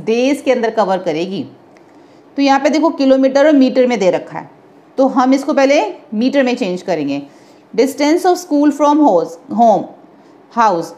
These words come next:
स्कू-, घर से जो school का distance है और जो school से घर का distance दोनों सेम ही होंगे,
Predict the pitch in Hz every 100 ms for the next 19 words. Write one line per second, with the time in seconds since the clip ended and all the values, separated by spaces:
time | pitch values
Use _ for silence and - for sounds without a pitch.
0 | - - _ - - - 277 277 - 208
1 | 214 214 269 311 359 339 330 277 320 -
2 | 269 269 285 294 302 294 285 277 294 -
3 | - 240 262 - 285 302 320 262 247 226
4 | 214 214 202 233 262 277 269 262 285 277
5 | 269